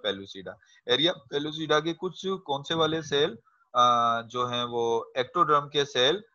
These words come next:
जो कहाँ पर होंगे? Above the notochord, जो कि notochord के ऊपर होंगे, वो तेजी से divide होना शुरू हो जाएंगे। जैसे चलो मैं इसको कर देता हूँ divide, ये तेजी से divide होना शुरू हो,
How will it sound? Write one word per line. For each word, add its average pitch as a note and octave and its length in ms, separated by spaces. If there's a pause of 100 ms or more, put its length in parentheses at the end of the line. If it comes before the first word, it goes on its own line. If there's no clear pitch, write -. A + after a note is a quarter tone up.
(180)
जो D3+ 100
कहाँ D3 260
पर F3+ 200
होंगे? E3 320 (440)
Above D#3 320
the F#3+ 100
notochord, C3 720
जो C#3+ 120
कि E3 120
notochord D#3 680
के F3+ 60
ऊपर C#3+ 380
होंगे, G2+ 320 (280)
वो F3+ 60
तेजी E3+ 320
से F#3+ 180
divide C#3 360
होना C3 200
शुरू A#2 220
हो G2+ 100
जाएंगे। G2 260
जैसे A2+ 200
चलो B2 240
मैं A#2+ 100
इसको A#2 180
कर G#2 140
देता G2 260
हूँ G2 100
divide, F#2 280 (360)
ये B2 60
तेजी C3 300
से D3 180
divide G#2+ 340
होना G2 200
शुरू - 280
हो, G#2 100